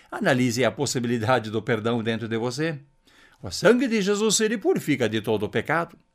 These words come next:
É possível pela fé em Deus, pela coragem, pelo respeito e por estar vivo e ter um tempo para isso,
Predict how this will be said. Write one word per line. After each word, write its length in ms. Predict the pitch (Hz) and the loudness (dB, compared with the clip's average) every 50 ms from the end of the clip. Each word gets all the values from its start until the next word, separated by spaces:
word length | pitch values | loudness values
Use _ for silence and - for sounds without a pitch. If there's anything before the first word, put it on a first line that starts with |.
| _ _ _ - - - - - - | _ _ _ -20 -20 -20 -20 -18 -12
É 80 | 180 - | -12 -12
possível 640 | - - 117 95 - - 196 240 254 220 240 226 | -8 -6 -4 0 2 2 4 4 4 4 2 0
pela 300 | - - 156 131 123 120 | 0 0 -2 0 0 -2
fé 360 | - - - - 190 220 - - - | -4 -4 0 2 2 2 2 2 0
em 180 | 175 214 233 | 2 2 4
Deus, 480 | 202 160 123 107 90 82 - - - - _ _ _ _ _ _ _ _ - | 4 4 4 2 2 -4 -8 -12 -12 -14 _ _ _ _ _ _ _ _ -2
pela 200 | - 127 107 104 104 | -2 -2 -2 -2 -4
coragem, 600 | - 104 117 151 190 196 165 170 180 151 - - - _ _ _ _ - | -2 4 6 6 6 6 4 2 -2 -2 -4 -8 -14 _ _ _ _ 4
pelo 200 | - 220 247 220 | 4 6 6 6
respeito 640 | 180 196 190 - - 151 127 127 123 - 131 120 107 - _ _ _ - | 4 4 0 0 2 2 2 2 0 -2 -6 -6 -6 -8 _ _ _ 0
e 80 | 165 147 | 0 0
por 240 | 139 - 151 147 139 | 0 2 0 0 0
estar 320 | 123 - - 143 131 123 | 0 0 0 -2 -2 0
vivo 460 | 95 117 139 147 120 127 127 110 - - - _ _ _ - | 2 2 2 2 2 0 -2 -2 -4 -8 -20 _ _ _ 0
e 100 | 165 135 | 0 0
ter 400 | 139 - - 135 143 143 139 139 | 0 0 0 2 2 2 2 0
um 180 | 139 135 127 131 | 0 -2 -2 -4
tempo 560 | 113 - - 131 127 123 117 113 - - 107 | -4 -2 0 2 2 2 2 -2 -4 -8 -8
para 400 | 95 - - 101 101 98 98 95 | -8 -6 -6 -6 -4 -4 -4 -4
isso, 400 | 98 101 98 95 - - - - | -4 -4 -4 -4 -4 -6 -6 -8